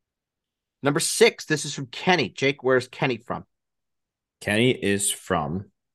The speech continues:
Speaker 2: Omaha, Nebraska.
Speaker 1: Kenny needs two in Superflex. Taylor Heinicke,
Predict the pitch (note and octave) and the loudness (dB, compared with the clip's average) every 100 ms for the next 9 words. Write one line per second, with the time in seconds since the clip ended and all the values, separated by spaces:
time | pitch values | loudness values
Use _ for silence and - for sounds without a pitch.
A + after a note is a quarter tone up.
0 | _ _ - - _ _ _ _ - E2 | _ _ -20 -20 _ _ _ _ -6 -4
1 | E2+ F2+ F2 G#2 A2 - E2 - _ _ | 0 0 4 4 4 0 -2 -4 _ _
2 | _ _ _ _ _ _ _ _ _ _ | _ _ _ _ _ _ _ _ _ _
3 | _ _ _ - G3+ G3+ F3 E3 - - | _ _ _ 2 6 6 6 2 -2 -2
4 | - B3 B3 - G3 G#3+ - A3 G#3+ G3+ | 4 4 4 4 4 4 2 0 0 0
5 | E3+ B2 - - - D3+ F3+ F3 F3+ G#3+ | 4 4 2 -6 0 0 2 2 0 0
6 | A3 C4+ | -4 -6